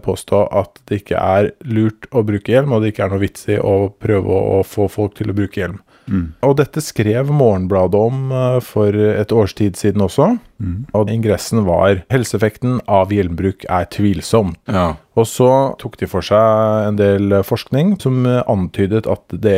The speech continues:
Speaker 1: ikke stemte, og blant annet også refererte de til han dansken som ikke er en forsker i det hele tatt. Han er bare en som har engasjert seg veldig i dette.
Speaker 3: Ja.
Speaker 1: Og så ble jeg oppmerksom på en studie,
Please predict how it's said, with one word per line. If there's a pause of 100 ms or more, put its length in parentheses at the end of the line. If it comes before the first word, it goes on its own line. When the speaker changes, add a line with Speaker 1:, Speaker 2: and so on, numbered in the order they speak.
(100)
Speaker 1:
ikke
stemte,
og
blant
annet
også
refererte
de
til
han
dansken
som
ikke
er
en
forsker
i
det
hele
tatt.
Han
er
bare
en
som
har
engasjert
seg
veldig (100)
i
dette.
Speaker 3:
Ja. (140)
Speaker 1:
Og
så (140)
ble
jeg (120)
oppmerksom
på (140)
en
studie,